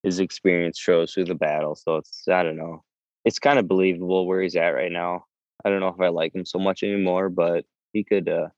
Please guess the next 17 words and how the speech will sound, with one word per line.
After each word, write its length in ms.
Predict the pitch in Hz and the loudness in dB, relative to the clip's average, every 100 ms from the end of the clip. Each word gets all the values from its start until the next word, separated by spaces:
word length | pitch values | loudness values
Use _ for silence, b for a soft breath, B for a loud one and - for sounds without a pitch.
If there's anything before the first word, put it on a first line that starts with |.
| _ _ _ _ _ | _ _ _ _ _
he 160 | - 113 | 0 2
come 240 | 110 92 | 2 0
through. 460 | - 87 80 82 92 _ _ _ _ _ _ _ _ _ _ _ | 2 2 2 0 -4 _ _ _ _ _ _ _ _ _ _ _
But 140 | - 90 | 2 4
I 100 | 85 | 4
feel 180 | 98 | 2
like 100 | 92 | 2
he's 200 | 87 82 | 2 0
definitely, 600 | - 80 82 85 80 73 - _ | -2 -2 -2 -4 -2 -6 -12 _
he's 200 | 107 98 | 2 4
deserving 540 | - 85 80 80 80 78 | 4 2 2 0 0 -2
that, 260 | 76 76 - _ _ _ _ | -2 -4 -8 _ _ _ _
that 160 | 85 80 | 2 2
L 280 | 78 80 78 | 4 2 0
on 180 | 78 78 | -4 -6
this 200 | 78 - | -8 -2
one. 360 | 85 80 80 | 0 0 -2